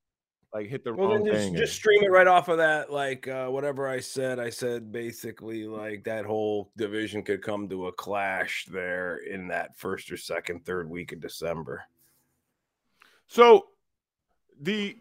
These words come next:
Speaker 1: idea that after, let's say if the Eagles drop another game, the Giants keep rolling, the Cowboys find their way. I mean, the Cowboys have a huge test in Minnesota,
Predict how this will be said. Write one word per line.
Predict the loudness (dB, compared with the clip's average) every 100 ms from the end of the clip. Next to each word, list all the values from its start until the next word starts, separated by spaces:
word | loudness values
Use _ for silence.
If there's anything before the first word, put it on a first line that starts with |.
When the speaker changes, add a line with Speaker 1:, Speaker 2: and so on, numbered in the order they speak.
| 2
Speaker 1:
idea | 4 4 0 2
that | 2 0 2
after, | 6 6 4 0 2 2 0 -10 _ _ 0
let's | 2 4
say | 4 4
if | 4
the | -2 -2
Eagles | 0 0 2
drop | 6 6
another | 6 2 0
game, | 0 0 0 -4 -10 _ _ _ _ _ _ _ _
the | -10
Giants | 2 4 4 2 -2
keep | -6 2
rolling, | 4 4 2 -4 -12 _
the | -4
Cowboys | 4 4 4 0 0
find | -2 0 0
their | 0
way. | 2 2
I |
mean, | 0 -4
the | -6
Cowboys | 2 2 2 0
have | -2
a |
huge | -4 -8 -8 -6
test | -2 -2 -4 _ _ _
in | -8 -6
Minnesota, | -4 -6 -2 -2 -2 -4